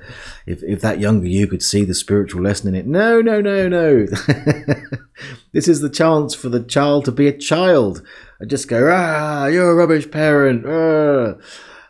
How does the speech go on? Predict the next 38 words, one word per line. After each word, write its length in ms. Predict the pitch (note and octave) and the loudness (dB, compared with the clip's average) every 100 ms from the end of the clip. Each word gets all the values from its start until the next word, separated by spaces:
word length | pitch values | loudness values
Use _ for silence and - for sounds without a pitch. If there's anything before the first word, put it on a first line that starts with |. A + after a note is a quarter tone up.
| - | -4
Uh, 240 | A#2 A#2+ | 0 0
and 80 | A#2+ | 0
by 80 | F3 | 2
the 80 | F3 | 4
way, 180 | D#3+ | 4
child 440 | B2+ - D#3 D3 - | 2 0 2 2 0
can 120 | C3+ | 0
also 200 | C#3 C#3 | 2 2
be 140 | B2 B2 | 2 0
teenager 640 | - C3 A2 G2+ F#2+ G2+ | 2 4 4 2 0 -2
as 120 | F#2+ | 0
well. 280 | A2 G#2 F#2+ | 2 4 2
You 40 | |
know, 120 | G2+ F#2 | 0 -2
you're 180 | G2 | -4
still 320 | F#2+ A#2+ A#2+ A#2+ | -4 2 2 2
effectively 460 | A2+ A2 G#2 G2+ | 0 -4 -2 -2
a 40 | G2 | 0
child 380 | A2+ G#2+ G2 | 0 0 0
when 140 | F#2+ F#2 | 0 0
you're 100 | F#2 | -2
a 60 | |
teenager. 640 | F#2 G2+ F#2 F2+ E2+ F2 F#2 - - - _ - | 0 0 0 -2 -4 -10 -12 -18 -20 -20 _ -4
Uh, 400 | G2 F#2+ F#2+ G2 | -2 0 0 -2
there's 180 | F#2+ | -4
a 80 | G2+ | 0
lot 140 | A2 G2+ | 0 0
of 100 | F2+ | -2
inner 200 | G#2 G2+ | -2 -2
teen-, 420 | - G#2+ G2 - | -2 -2 -2 -4
teenagers 580 | - A#2+ G#2 G2 G2 F#2 | 2 2 4 2 0 0
want 220 | G#2 F#2+ | -2 -2
to 100 | G2+ | -4
rail 400 | F#2 A#2+ A2+ A2 | 0 4 4 2
at 100 | A2 | 0
their 140 | G#2+ | -4
parents. 520 | G2+ A2 G#2 F#2+ F2 | -2 0 2 2 -2
It's 120 | F2+ | -8